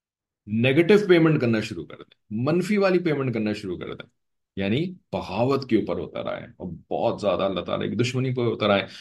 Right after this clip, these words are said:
तो फिर तो इस दुनिया के अंदर भी ये नेमत वापस ले ली जाती। ठीक है ना, वरना दुनिया में तो चलती रहती है, मौत के बाद वापस ले ली जाती है। ठीक है, तो फर्ज क्या है?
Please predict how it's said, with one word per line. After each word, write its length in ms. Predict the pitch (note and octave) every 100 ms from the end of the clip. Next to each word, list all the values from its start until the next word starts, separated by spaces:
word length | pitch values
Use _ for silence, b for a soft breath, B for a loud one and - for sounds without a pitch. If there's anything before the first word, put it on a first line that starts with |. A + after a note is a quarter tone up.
| B
तो 80 | B2
फिर 160 | C#3+ D3
तो 80 |
इस 120 | D3+ D3
दुनिया 280 | C#3+ E3+
के 100 | F3+
अंदर 200 | E3 D3+
भी 120 | C3 B2
ये 60 |
नेमत 240 | G2+ F2 -
वापस 320 | - - -
ले 100 | C2
ली 80 | -
जाती। 280 | - - _ _ _ _ _ _ _ -
ठीक 140 | D3+ D3+
है 60 |
ना, 100 | B2+ A#2+ -
वरना 600 | G2+ G#2 G#2 F#2 E2+ - - _ G2+
दुनिया 340 | G#2 G#2+ G#2+
में 100 | G2
तो 100 | F2+
चलती 300 | - G2 C3+
रहती 300 | C3 A#2 G#2
है, 220 | F2+ - - _ _
मौत 240 | F2+ F2+ F2
के 100 | D2+
बाद 180 | B1+ A#1+
वापस 280 | B1+ - -
ले 100 | B1
ली 80 | -
जाती 320 | - - -
है। 340 | - - - F3+ _ _ _ _ _ _ _ - _ _ _
ठीक 180 | A2+ G#2+
है, 60 | G#2
तो 180 | -
फर्ज 560 | C#3 - - E3 G#3+ -
क्या 220 | - F3
है? 220 | D#3+ C#3+